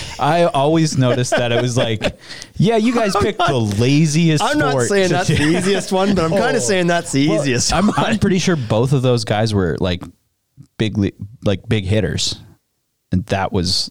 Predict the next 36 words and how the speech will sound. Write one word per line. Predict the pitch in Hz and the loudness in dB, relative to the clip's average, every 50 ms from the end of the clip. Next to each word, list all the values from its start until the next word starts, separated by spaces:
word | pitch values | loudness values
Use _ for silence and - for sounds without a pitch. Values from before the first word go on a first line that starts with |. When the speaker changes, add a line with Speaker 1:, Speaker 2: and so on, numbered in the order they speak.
| - _ | -8 _
Speaker 2:
like, | - - - - - - - - - - | -6 -6 -6 -8 -12 -16 -20 -20 -6 -2
Speaker 1:
Yeah, | 123 117 | 0 0
yeah. | 110 101 - | 0 0 0
Speaker 2:
they | 120 113 | -2 -2
played | - - 107 104 98 | 0 0 0 2 2
in | 98 95 | 2 2
the, | 95 85 80 76 | 2 2 2 2
what | 87 87 - | 0 0 0
did | 78 - - | -2 -2 -2
they | 71 | -4
play | - - 76 60 | -2 -2 -2 -2
in | 57 | -2
the | - - - | -2 -2 -2
A | 71 85 92 | -2 0 0
L | 87 87 78 | 0 0 0
S | 82 92 - - - | 0 0 -2 -2 0
or | 98 98 | 0 0
whatever, | 95 98 98 101 104 104 | 0 0 0 0 0 0
so | - - 90 | 0 -2 -2
that | 82 - - - | -2 -4 -4 -2
you | - 95 90 | -2 0 0
didn't | 90 90 82 | 0 0 0
have | - - 90 87 90 - | 0 -2 -2 -4 -6 -4
to | - 76 78 - - - _ - | -2 -2 -2 -2 -2 -4 _ -4
be | 104 92 87 | -2 -2 -2
a | 87 | -2
fielding | - - 87 85 90 95 87 98 101 | -2 -2 -2 -2 0 0 0 0 0
position. | - 90 92 87 104 - 98 92 98 98 92 | 0 -2 0 0 0 0 0 0 0 0 0
You | 101 95 | 0 -2
could | - 85 - | -2 -4 -4
just | - 90 87 - - - | -2 -2 -2 -2 -2 -2
be | 95 87 65 | -2 -2 -2
a | |
hitter. | - - 82 67 - 123 - _ | -2 -2 -2 -4 -4 -6 -8 _
Speaker 1:
Right, | - 107 95 90 - | -4 -2 -2 -2 -2
okay. | 92 95 - 92 - | -4 -6 -6 -6 -8